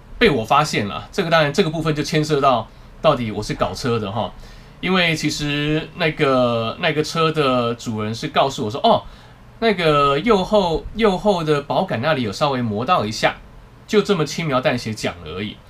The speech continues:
但是我一看，我就觉得，有没有？我在讲那个中古车的影片有讲嘛，对不对？为什么我都要看车门缝隙、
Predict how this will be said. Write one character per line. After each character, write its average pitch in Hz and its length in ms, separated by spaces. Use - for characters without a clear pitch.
但 240 100
是 240 100
我 117 140
一 143 80
看， 156 300
我 - 100
就 240 60
觉 165 240
得， 160 240
有 156 80
没 196 80
有？ 190 100
我 156 120
在 226 140
讲 151 200
那 196 60
个 185 80
中 196 180
古 127 160
车 175 180
的 165 140
影 117 140
片 165 120
有 139 140
讲 143 260
嘛， 85 160
对 202 100
不 196 60
对？ 175 120
为 277 120
什 208 160
么 - 80
我 160 60
都 175 80
要 180 120
看 127 300
车 233 300
门 147 280
缝 170 240
隙、 139 300